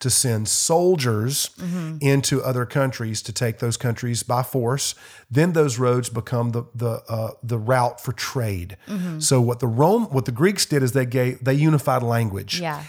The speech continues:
Speaker 1: And then the New Testament is written in that language. What the Romans did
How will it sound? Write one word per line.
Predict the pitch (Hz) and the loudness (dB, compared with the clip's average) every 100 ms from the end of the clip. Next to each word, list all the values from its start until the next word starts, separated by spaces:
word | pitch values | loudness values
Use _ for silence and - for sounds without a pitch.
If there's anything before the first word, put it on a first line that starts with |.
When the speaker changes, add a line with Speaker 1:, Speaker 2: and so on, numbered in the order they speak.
| - | -4
Speaker 1:
And | 123 131 | 2 4
then | 127 | 6
the | 127 | 6
New | 127 | 4
Testament | - 123 131 110 | 2 0 0 0
is | |
written | 113 127 117 | 0 0 0
in | |
that | 113 107 | 0 0
language. | 120 120 107 101 - | 0 0 -2 -4 -4
What | 110 | -4
the | 120 | -6
Romans | 107 120 143 190 233 175 104 | -8 0 4 4 4 2 0
did | 113 110 107 | 0 0 0